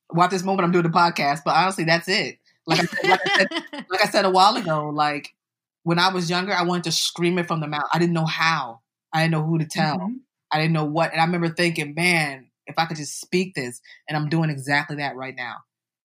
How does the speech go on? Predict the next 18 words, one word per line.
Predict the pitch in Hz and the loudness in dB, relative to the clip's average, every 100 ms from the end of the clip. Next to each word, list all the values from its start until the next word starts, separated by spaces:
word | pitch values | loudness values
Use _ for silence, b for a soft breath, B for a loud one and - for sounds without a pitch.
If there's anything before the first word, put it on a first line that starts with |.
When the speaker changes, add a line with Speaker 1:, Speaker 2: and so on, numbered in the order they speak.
| _ | _
Speaker 1:
You | 151 | -4
know, | 151 | -2
I'm | 143 156 | 2 0
talking | 160 160 156 175 | 0 0 2 0
Speaker 2:
Yes. | 156 - | -4 -8
Speaker 1:
to | 156 | -6
you. | 156 156 | -2 0
I | 143 | -2
know | 147 147 | -2 -8
there's | 147 | -6
gonna | 151 143 | -6 -6
be | 143 139 | -4 -4
m-, | 135 139 143 147 - 160 | -4 -6 -6 -8 -8 0
numerous | 160 180 190 175 160 - | 4 4 2 0 -2 -4
women. | 151 143 135 131 _ _ _ _ _ | -8 -6 -8 -10 _ _ _ _ _
Man, | 151 147 139 | -4 -2 0
I | 151 | 0
hope | 160 151 143 | 0 -2 -6